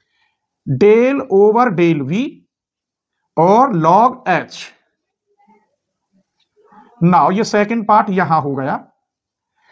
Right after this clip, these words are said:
तो ये log h है, दो की भाग, तो यहां गुणा हो जाएगी, तो ये आ गया। अब समझिए ये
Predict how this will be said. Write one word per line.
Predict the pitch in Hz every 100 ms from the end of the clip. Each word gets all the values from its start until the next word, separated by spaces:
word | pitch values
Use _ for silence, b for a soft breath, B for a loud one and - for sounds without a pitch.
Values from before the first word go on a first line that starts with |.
| b
तो | 220
ये | 247
log | 247 196 254
h | 262 254
है, | 233
दो | 220
की | 226 247
भाग, | 165 247
तो | 247
यहां | 190 165 160
गुणा | 175
हो | 214 226
जाएगी, | 226 285
तो |
ये | 240 196
आ | 139
गया। | 139 - B B
अब | 269
समझिए | 269 262 269
ये | 214 160 254 311